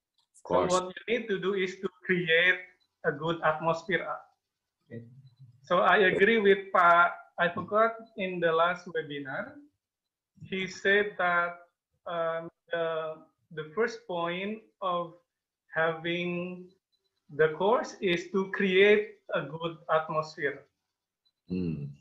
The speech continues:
Speaker 2: So that's why they are planning to send the teachers for training,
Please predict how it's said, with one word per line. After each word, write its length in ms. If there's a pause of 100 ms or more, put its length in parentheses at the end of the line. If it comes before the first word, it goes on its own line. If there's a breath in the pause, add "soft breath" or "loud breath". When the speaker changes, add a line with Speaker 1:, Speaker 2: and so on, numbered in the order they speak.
(200)
Speaker 2:
So 100
that's 240
why 280
they 100
are 320
planning 520
to 120
send 560
the 120 (120)
teachers 600 (100)
for 420 (560)
training, 400